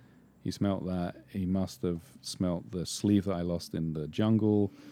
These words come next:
the pseudo jungle, which is the, the hotel suite." Um, so we have a little cutaway to Marco,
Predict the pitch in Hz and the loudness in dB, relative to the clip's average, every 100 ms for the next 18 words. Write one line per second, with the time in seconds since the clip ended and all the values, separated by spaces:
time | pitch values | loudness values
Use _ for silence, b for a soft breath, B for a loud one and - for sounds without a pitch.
0 | B B - - - 107 98 87 92 90 | B B -6 -2 6 8 8 4 2 2
1 | 85 82 87 - 82 - 82 78 - - | 0 -4 -6 -8 -8 -6 -8 -8 -10 -12
2 | - 82 - 80 - - 95 - b b | -8 -10 -6 -6 -4 0 0 0 b b
3 | b b b b - 113 107 104 104 - | b b b b 0 4 6 6 4 -2
4 | - 120 113 107 - _ _ _ _ _ | 4 6 8 4 -6 _ _ _ _ _
5 | _ _ 127 123 120 135 143 117 127 - | _ _ 6 8 8 6 6 4 0 2
6 | 113 110 104 - - 104 95 95 101 98 | 6 8 6 2 4 6 8 6 6 4
7 | - 107 | 4 2